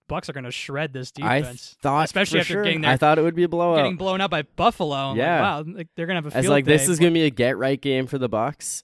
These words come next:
Speaker 2: and really, I think that's a bigger piece of this story. Is not necessarily
Speaker 1: Oh,
Speaker 2: at
Speaker 1: for
Speaker 2: the Steelers.
Speaker 1: sure, is
Speaker 2: One, it's
Speaker 1: that
Speaker 2: that the Bucs lost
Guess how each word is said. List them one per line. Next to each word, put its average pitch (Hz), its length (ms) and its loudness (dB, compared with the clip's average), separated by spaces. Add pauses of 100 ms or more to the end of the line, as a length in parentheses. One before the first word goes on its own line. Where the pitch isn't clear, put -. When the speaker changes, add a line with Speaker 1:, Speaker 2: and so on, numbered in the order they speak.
Speaker 2:
and 107 500 -4 (420)
really, 180 260 6
I 143 60 2
think 156 160 -2
that's 131 220 0
a 117 60 -6
bigger 98 320 -4 (500)
piece 110 280 -8
of 95 80 -8
this 87 160 -10
story. 87 360 -10
Is 98 120 -10
not 120 180 -4
necessarily 147 320 -2
Speaker 1:
Oh, - 20 -6
Speaker 2:
at 104 60 -8
Speaker 1:
for 139 40 -8
Speaker 2:
the 113 60 -4
Steelers. - 40 -4
Speaker 1:
sure, 107 260 2
is 101 80 -6
Speaker 2:
One, 147 260 0
it's 139 140 0
Speaker 1:
that 139 180 2
Speaker 2:
that 127 120 0
the 127 60 2
Bucs 120 280 -2
lost 117 580 0